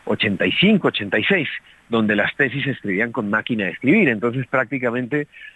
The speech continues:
lo que hizo la ministra Esquivel o fue transcribirla,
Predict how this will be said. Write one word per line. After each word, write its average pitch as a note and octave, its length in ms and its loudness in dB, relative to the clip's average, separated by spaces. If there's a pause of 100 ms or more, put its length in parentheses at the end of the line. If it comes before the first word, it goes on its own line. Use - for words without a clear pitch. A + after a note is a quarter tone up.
(120)
lo G#2+ 160 0
que G#2+ 80 0
hizo C3 280 4
la A#2 140 4
ministra A2+ 400 -2
Esquivel B2+ 340 2
o A#2 60 0
fue A2 220 0
transcribirla, F3+ 920 2